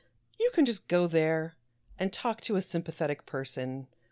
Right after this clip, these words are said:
who will call you on your bullshit and help you develop some of the skills that you need to develop in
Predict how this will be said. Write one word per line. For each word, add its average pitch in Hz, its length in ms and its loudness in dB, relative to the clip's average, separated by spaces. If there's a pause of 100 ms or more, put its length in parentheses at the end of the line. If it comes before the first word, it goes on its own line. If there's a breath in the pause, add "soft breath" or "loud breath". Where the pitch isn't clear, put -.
(160)
who 180 120 -4
will 156 240 2
call 147 320 0
you 147 180 0
on 143 140 2
your 156 80 0
bullshit 113 680 -8 (720)
and 240 120 2
help 247 260 4
you 233 60 0
develop 160 500 4
some 151 220 2
of 139 100 0
the 147 80 0
skills 127 500 0
that - 140 -8
you 139 160 -2
need 127 220 -2
to 143 80 -6
develop 95 600 -8
in 135 120 -6